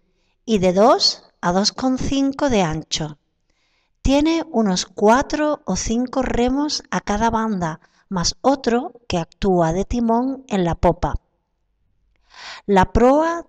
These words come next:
tiene una especie de pico y suele llevar grandes ojos pintados en los dos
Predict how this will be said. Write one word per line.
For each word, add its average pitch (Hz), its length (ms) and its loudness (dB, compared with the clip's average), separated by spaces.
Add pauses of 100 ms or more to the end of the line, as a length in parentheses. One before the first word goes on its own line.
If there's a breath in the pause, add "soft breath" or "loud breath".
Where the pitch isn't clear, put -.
tiene 180 480 -2
una 214 220 0
especie 285 540 0
de 202 160 0
pico 247 580 -2 (360 soft breath)
y 214 120 -2
suele 262 520 0
llevar 180 580 0 (400)
grandes 247 640 -4
ojos 233 480 -4
pintados 226 840 -4 (920)
en 185 180 -2
los 170 300 -6
dos 262 320 -2